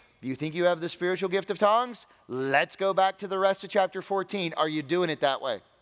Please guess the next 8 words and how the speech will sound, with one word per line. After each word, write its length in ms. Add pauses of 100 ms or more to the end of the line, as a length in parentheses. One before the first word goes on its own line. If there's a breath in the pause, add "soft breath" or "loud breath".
(240)
Oh, 120
no? 360 (340)
Then 300 (1300)
you're 140
not 180
obeying 340
the 80
Lord. 280